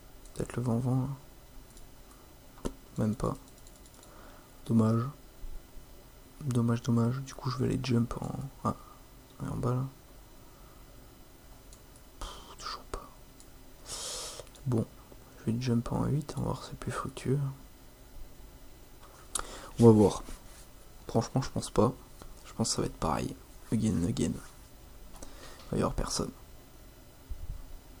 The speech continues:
Auquel cas, je vais essayer de rejump en, en deux trois après pour essayer de récupérer le petit chasseur extraterrestre quand même, parce que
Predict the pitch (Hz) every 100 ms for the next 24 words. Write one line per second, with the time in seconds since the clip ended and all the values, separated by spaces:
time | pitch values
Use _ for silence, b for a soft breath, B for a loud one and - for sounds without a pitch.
0 | - - - - - - - - - -
1 | 117 127 120 131 - - 107 123 113 -
2 | - - - - B B B B B B
3 | B B B - 117 117 110 - 135 -
4 | 131 117 - 110 104 - - 107 110 -
5 | - - - 110 - 131 - 139 - 113
6 | 139 131 -